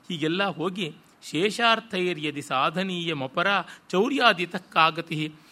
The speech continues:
ಇನ್ನೇನಾದ್ರು ಸಂಪಾದನೆ ನಮಗೆ ಬೇಕು, ಇನ್ನೇನಾದ್ರು ಮಾಡ್ಬೇಕಂದ್ರೆ ಕಳ್ತನ ಮಾಡಿದ್ರೆ ನಮಗೆ ದಾರಿ ಏನು ಉಳಿಯುತ್ತೆ?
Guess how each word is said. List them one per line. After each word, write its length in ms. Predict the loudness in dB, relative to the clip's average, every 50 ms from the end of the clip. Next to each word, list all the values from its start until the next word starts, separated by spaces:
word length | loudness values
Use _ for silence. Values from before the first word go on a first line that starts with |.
| -10 0 2
ಇನ್ನೇನಾದ್ರು 520 | 4 6 8 8 8 8 6 6 4 4
ಸಂಪಾದನೆ 580 | 0 -2 -2 0 2 4 4 4 4 0 -2 -2
ನಮಗೆ 180 | -2 -4 -4
ಬೇಕು, 300 | 0 0 0 0 0 0
ಇನ್ನೇನಾದ್ರು 400 | 0 0 2 2 2 2 2 4
ಮಾಡ್ಬೇಕಂದ್ರೆ 440 | 2 2 0 0 -2 -4 -4 -4 0
ಕಳ್ತನ 340 | 2 2 2 2 2 2 2 2
ಮಾಡಿದ್ರೆ 320 | 2 2 0 0 0 -2
ನಮಗೆ 180 | -2 -2 0 2
ದಾರಿ 220 | 2 4 4 2 0
ಏನು 160 | 0 0 0
ಉಳಿಯುತ್ತೆ? 380 | -2 -2 -2 -4 -4 -6 -6